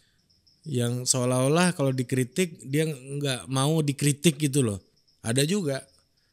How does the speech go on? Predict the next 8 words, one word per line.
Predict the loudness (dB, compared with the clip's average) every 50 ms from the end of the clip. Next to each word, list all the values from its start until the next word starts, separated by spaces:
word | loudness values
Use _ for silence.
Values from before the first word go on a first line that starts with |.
| _ _ _ _ -2
Ya | 0 0 2
bisa | 4 4 6 6 6
salah | 8 8 8 8 8 6 6
dua-duanya | 6 4 4 4 4 4 4 4 4 4 4 2
juga | 2 0 2 2 4 2 2 0
gitu. | -4 -6 -8 -6 -4 -4 -4 -2 -4 -4 -8 -12 -12
Dan, | -8 -4 -2 0 2 2 0 0 -2 -4 -6 -10 _ _ _ _ _ _ _ _ _ _ _ -2
ah, | 2 4 4 4